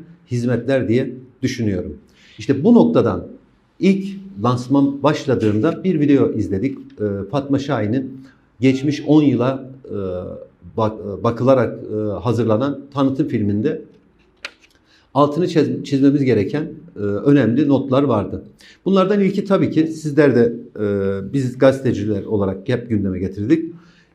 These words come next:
Gaziantep'in su problemi. İşte Düzbah projesi bu açıdan milyarlarca T L harcanarak, e, hizmete açılan Düzbah projesi Gaziantep'e bu alanda derin bir nefes aldırdı. Tabii nüfus artıyor, ileride yeni su kaynaklarına da ihtiyaç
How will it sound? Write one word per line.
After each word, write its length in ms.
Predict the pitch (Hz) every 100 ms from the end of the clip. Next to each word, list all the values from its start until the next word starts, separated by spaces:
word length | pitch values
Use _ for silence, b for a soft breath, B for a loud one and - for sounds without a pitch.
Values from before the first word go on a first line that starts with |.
| _
Gaziantep'in 640 | 139 139 135 170 170 135 170
su 240 | - 170
problemi. 440 | - 98 95 82 78 - _ _ _ _ b b - -
İşte 180 | - 98 98
Düzbah 460 | 139 196 151 117 -
projesi 640 | 117 110 110 107 175 185 - - - -
bu 160 | 113 165
açıdan 540 | 139 110 131 151 104
milyarlarca 800 | 120 120 123 123 139 156 113 107
T 200 | 113 95
L 80 | 92
harcanarak, 720 | 92 107 98 120 135 110 -
e, 600 | - - 104 92 90 80
hizmete 380 | 107 113 117
açılan 340 | 131 - 110 98
Düzbah 380 | 175 123 95 -
projesi 380 | 104 95 98
Gaziantep'e 580 | - 131 131 160 139 104
bu 100 | 143
alanda 340 | 127 120 143 110
derin 320 | 143 160 120
bir 340 | 151 - - -
nefes 320 | 110 - -
aldırdı. 380 | 90 82 82 78 - _ b b b b b -
Tabii 380 | 165 156 127
nüfus 280 | 131 170 -
artıyor, 500 | 127 123 - 151 180 - B B -
ileride 420 | 139 143 131 151 117
yeni 220 | 113 156
su 140 | -
kaynaklarına 560 | - 123 113 - 113 127
da 40 |
ihtiyaç 520 | 113 - 113 120 -